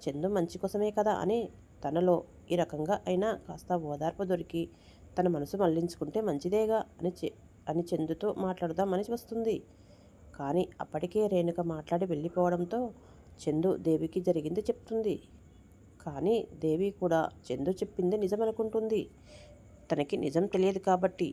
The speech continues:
అందుకే చందుకి ధైర్యం చెప్పి కాలేజీకి పంపిస్తుంది దేవి. ఇంటికి వచ్చిన రేణుక అప్పటి నుండి చందుని ఇంకా బాధ పెట్టానా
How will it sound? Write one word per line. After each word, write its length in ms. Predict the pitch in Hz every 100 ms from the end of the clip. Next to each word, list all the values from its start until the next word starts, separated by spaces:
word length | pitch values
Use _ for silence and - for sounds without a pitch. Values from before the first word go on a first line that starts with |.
| - - 143
అందుకే 340 | 160 180 208 - -
చందుకి 480 | - 151 151 151 208
ధైర్యం 440 | 170 143 151 180
చెప్పి 340 | 185 - - 269 269 - - - -
కాలేజీకి 400 | 156 147 156 175
పంపిస్తుంది 540 | 226 190 175 - 175
దేవి. 360 | 208 233 226 208 - - - - - - - - - - - - - - - - - - - - -
ఇంటికి 300 | 160 151 208
వచ్చిన 340 | 214 220 - 208
రేణుక 360 | 175 147 156 202 226 - -
అప్పటి 320 | - 160 147
నుండి 300 | 147 170 175 - -
చందుని 420 | 147 147 180 208 -
ఇంకా 220 | 147 160
బాధ 260 | 175 143 131
పెట్టానా 500 | 175 180 196 190